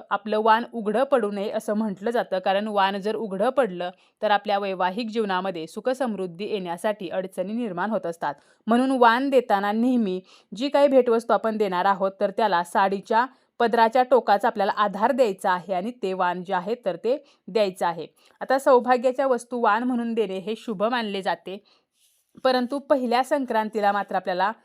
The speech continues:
कोणती वस्तू वाण द्यायची आहे, तर कुंकवाची जी डबी आहे, तर तीच वाण स्वरूपामध्ये द्यायची आहे. फक्त ही डबी रिकामी न देता त्यामध्ये कुंकू भरून द्यायचं आहे. ज्या नवविवाहित आहेत, ज्यांची पहिलीच संक्रांत आहे,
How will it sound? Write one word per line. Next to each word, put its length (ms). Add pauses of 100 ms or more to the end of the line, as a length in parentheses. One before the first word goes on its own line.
(360)
कोणती 340
वस्तू 320
वाण 240
द्यायची 340
आहे, 300
तर 120
कुंकवाची 600
जी 140
डबी 320
आहे, 340
तर 120 (120)
तीच 200
वाण 240
स्वरूपामध्ये 520
द्यायची 300
आहे. 200 (340)
फक्त 280
ही 260
डबी 300
रिकामी 380
न 100
देता 240
त्यामध्ये 360
कुंकू 380
भरून 260
द्यायचं 300
आहे. 220
ज्या 180
नवविवाहित 600
आहेत, 340
ज्यांची 260
पहिलीच 440
संक्रांत 400
आहे, 240